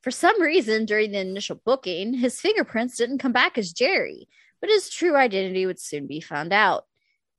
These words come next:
He would be convicted of the attempted murder charges in nineteen ninety and sentenced to twenty years. His conviction would be overturned and then reinstated in nineteen ninety-four. But Jerry wasn't done with the legal system just yet.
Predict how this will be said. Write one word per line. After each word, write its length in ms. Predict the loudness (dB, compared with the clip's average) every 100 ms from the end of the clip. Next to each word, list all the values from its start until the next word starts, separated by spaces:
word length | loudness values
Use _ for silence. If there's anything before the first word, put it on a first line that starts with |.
| _
He 160 | -2 -2
would 100 | 0
be 160 | -2
convicted 500 | -2 2 2 2 0
of 120 | 0 0
the 140 | -4
attempted 400 | -4 -6 -6 0
murder 260 | 2 4 0
charges 500 | -2 -4 -2 -4 -2
in 100 | -4
nineteen 400 | -4 -8 -2 -2
ninety 440 | -2 -6 -6 -4
and 160 | -4 -4
sentenced 360 | -4 -4 -4
to 80 | -8
twenty 300 | -2 0 0
years. 500 | 0 -2 -4 -12 -18
His 120 | -20 -16
conviction 440 | -10 -10 -8 -8
would 180 | -8 -4
be 140 | -2
overturned 760 | -2 -4 0 2 4 4 2 0
and 160 | 0 0
then 180 | 0 -2
reinstated 920 | -2 -2 -4 -8 2 4 6 4 2
in 100 | -2
nineteen 340 | -4 -4 -4
ninety-four. 640 | -4 -4 -4 0 0 0 -6 _ _ _ _ -20 -20 -16
But 100 | -2
Jerry 240 | 4 6
wasn't 300 | 4 0 0
done 200 | 2 2
with 100 | 0
the 80 | -4
legal 240 | -4 -4 -4
system 360 | -4 -2 0
just 260 | 2 0 2
yet. 440 | 0 0 -8 -14